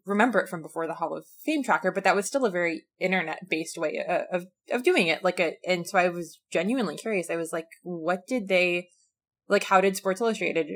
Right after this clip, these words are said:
cover the Hall of Fame?" And I just picked fifty years ago as an arbitrary look. And it was like, "Oh yeah, they ran the ballot in the magazine in, in November, and then they had a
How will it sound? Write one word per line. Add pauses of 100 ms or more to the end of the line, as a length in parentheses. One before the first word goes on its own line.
(140)
cover
the
Hall
of
Fame?"
And
I
just
picked
fifty
years
ago (520)
as
an (120)
arbitrary (500)
look. (100)
And
it
was
like,
"Oh
yeah, (100)
they
ran
the
ballot (440)
in
the
magazine
in,
in
November,
and
then (460)
they
had
a